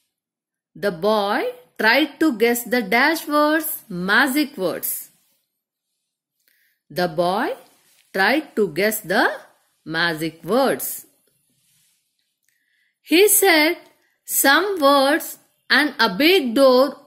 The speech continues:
opened in the, he said some words and a big door opened in the trunk,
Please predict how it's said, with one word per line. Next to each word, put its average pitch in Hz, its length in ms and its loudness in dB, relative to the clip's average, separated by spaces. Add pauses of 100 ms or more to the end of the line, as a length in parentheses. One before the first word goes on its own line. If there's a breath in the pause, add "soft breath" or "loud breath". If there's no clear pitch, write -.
opened 311 520 4
in 302 160 2
the, 349 180 4 (2250)
he 233 140 -2
said 285 480 2
some 240 560 0
words 208 580 0 (420 soft breath)
and 294 300 0
a 202 200 0
big 247 360 0
door 208 480 4 (120)
opened 240 560 2
in 302 180 0
the 349 180 4 (880)
trunk, 311 540 0